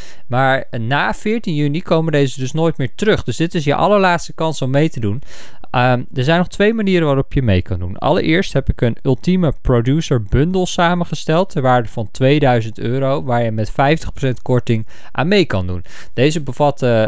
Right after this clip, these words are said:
de Home Studio spoedcursus, beginnerscursus, vervolgcursus, de Home Studio producer formule, daar ga ik je zo meteen, eh, wat meer over laten zien. De Home Studio Academy plus twee exclusieve bonussen.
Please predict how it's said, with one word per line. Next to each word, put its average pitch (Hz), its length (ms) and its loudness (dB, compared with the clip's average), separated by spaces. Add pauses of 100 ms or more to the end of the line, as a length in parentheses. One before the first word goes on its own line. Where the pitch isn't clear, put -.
de 110 160 -2
Home 110 280 2
Studio 101 340 2
spoedcursus, 143 920 2
beginnerscursus, 147 1000 0
vervolgcursus, 175 1040 2
de - 140 -4
Home 131 220 2
Studio 120 340 -2 (100)
producer 131 640 2
formule, 165 500 2
daar - 120 0
ga - 120 2
ik 117 120 0
je 120 60 -4
zo 113 180 0
meteen, 120 400 2 (380)
eh, 117 260 4
wat 120 220 0
meer 135 160 -2
over 135 220 0
laten 131 260 2
zien. 131 260 -2 (260)
De 117 80 0
Home 175 140 4
Studio 151 300 -2
Academy 220 640 0 (120)
plus 226 320 2
twee 196 340 0
exclusieve 151 720 -2
bonussen. 190 560 2